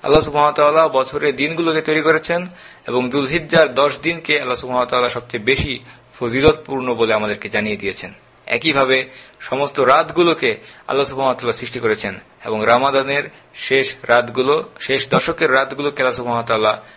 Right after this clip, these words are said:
সবার ঊর্ধ্বে শ্রেষ্ঠত্ব দান করেছেন। এবং সমস্ত রাতের মধ্যে আল্লাহ সুবহানাহু ওয়া তাআলা লাইলাতুল কদরকে বিশেষ মর্যাদা দান করেছেন।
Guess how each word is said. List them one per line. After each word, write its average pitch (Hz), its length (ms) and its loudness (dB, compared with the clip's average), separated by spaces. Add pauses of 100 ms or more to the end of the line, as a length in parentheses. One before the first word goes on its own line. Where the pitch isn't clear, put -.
(100)
সবার 110 320 0
ঊর্ধ্বে 135 420 -2 (300)
শ্রেষ্ঠত্ব 127 440 -4
দান 107 180 0
করেছেন। 101 380 -4 (840)
এবং 123 360 2 (300)
সমস্ত 170 420 2
রাতের 147 340 4
মধ্যে 156 280 -2
আল্লাহ 147 100 4
সুবহানাহু 143 360 2
ওয়া 139 80 6
তাআলা 131 200 4
লাইলাতুল 156 320 0
কদরকে 139 400 2
বিশেষ 127 420 -4
মর্যাদা 117 220 0
দান 104 160 -2
করেছেন। 98 360 -4